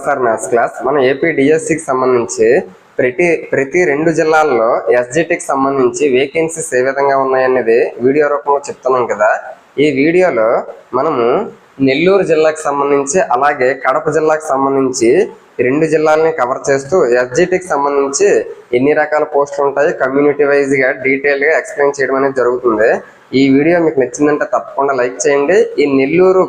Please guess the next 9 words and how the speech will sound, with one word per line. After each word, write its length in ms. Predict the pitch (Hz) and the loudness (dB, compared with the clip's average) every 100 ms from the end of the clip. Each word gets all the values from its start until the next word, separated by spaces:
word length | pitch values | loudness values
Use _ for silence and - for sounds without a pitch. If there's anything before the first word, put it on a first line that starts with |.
| - | -2
కర్నూ-, 540 | 139 151 - 120 120 | -2 -2 0 2 2
నెల్లూరు, 400 | 127 156 180 196 | 2 2 2 2
కడప 380 | 196 147 151 170 147 | 0 -4 -2 -2 0
జిల్లాలకు 340 | 143 147 147 | 0 0 -2
సంబంధించి 560 | - 135 135 131 131 196 117 - - _ | -2 0 2 0 0 0 0 -4 -20 _
ఎవరైతే 440 | 117 123 156 156 160 | -2 0 0 0 0
ఉంటారో 400 | 139 135 165 131 | 0 0 -2 2
వారికి 340 | 123 131 151 | 2 2 -2
కూడా 420 | 151 143 135 - | -2 0 2 0